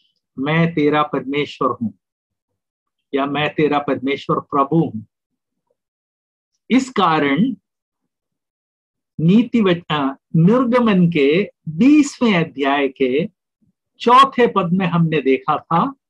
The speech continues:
"तुम अपने लिए कोई प्रतिमा, कोई रूप मत बना लेना, उसकी आराधना मत करना।" इसका detail में हमने अध्ययन किया था। आगे हमने, आ, पांचवें पद में देखा था,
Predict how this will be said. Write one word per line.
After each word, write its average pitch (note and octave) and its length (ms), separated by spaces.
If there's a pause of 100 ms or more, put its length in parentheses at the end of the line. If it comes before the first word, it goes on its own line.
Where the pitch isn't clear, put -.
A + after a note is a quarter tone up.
(400)
"तुम B3+ 360 (160)
अपने F#3 340
लिए F#3 340
कोई F3+ 280
प्रतिमा, F#3 640 (240)
कोई F#3 220
रूप B3+ 560
मत A3+ 360
बना A#3 320
लेना, G#3+ 460 (480)
उसकी F3 280
आराधना F#3+ 640
मत E3 200 (100)
करना।" B2+ 300
इसका D3 300
detail D3 440
में D3+ 160
हमने D3 260
अध्ययन C#3 340
किया A#2+ 260
था। - 260 (960)
आगे G3+ 760
हमने, F#3+ 680 (760)
आ, C3 160
पांचवें C#4 580
पद C4 160
में G#3 240
देखा D#3+ 360
था, E3+ 380